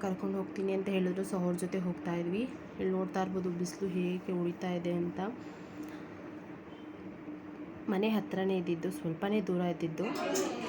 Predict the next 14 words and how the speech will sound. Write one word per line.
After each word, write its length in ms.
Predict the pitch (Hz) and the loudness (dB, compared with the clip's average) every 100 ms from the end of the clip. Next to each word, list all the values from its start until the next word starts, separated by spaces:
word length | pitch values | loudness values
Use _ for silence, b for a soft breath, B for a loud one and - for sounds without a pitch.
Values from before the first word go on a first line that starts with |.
| - - | 0 4
ಹಾಗೆ 200 | 285 277 | 8 10
ಅವ್ರು 160 | 269 | 8
ಕರ್ಕೊಂಡು 380 | 247 220 226 220 | 8 4 4 6
ಹೋಗಿ 220 | 214 214 | 6 6
ಬಿಟ್ರು. 760 | 220 196 202 214 262 - 214 208 | 8 8 8 8 6 6 6 6
ಅದಾದ್ಮೇಲೆ 640 | 226 226 233 226 220 208 214 | 10 10 12 12 12 12 12
ನಾವು 180 | 214 | 10
ಅಲ್ಲಿ 140 | 202 196 | 8 6
ಹೋಗೋ 200 | 190 214 | 2 2
ತನಕ, 420 | 208 196 185 202 202 214 240 B B B B - | 0 0 0 4 6 4 2 B B B B -2
ಆ, 160 | 180 180 | 0 0
ಶಾಸ್ತ್ರ 420 | - 208 214 220 | 2 2 4 6
ಎಲ್ಲ 160 | 208 | 8
ಮುಗ್ದೋಗಿತ್ತು. 840 | 196 185 180 190 180 - 185 202 | 6 2 0 -2 -2 -2 2 2